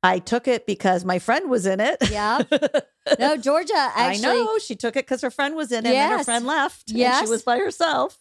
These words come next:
Speaker 2: And now she's editor-in-chief
Speaker 1: Yeah.
Speaker 2: of her newspaper.
Speaker 1: Right.
Speaker 2: Yeah. And she thought she wanted to be a therapist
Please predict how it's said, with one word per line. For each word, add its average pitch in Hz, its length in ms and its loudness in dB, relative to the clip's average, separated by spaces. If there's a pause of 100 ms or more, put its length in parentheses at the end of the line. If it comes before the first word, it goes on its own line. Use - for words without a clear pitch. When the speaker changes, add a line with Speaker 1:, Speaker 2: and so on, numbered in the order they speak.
Speaker 2:
And 240 200 0
now 226 180 0
she's 240 180 -6
editor-in-chief 247 800 -2 (440)
Speaker 1:
Yeah. 208 160 0
Speaker 2:
of 254 40 2
her 233 220 2
newspaper. 254 500 0 (300)
Speaker 1:
Right. 190 280 2
Speaker 2:
Yeah. 254 300 2
And 233 100 0
she 392 180 0
thought 240 280 0
she - 100 -4
wanted 240 180 0
to 226 40 -4
be 254 100 0
a 262 60 2
therapist 285 720 -4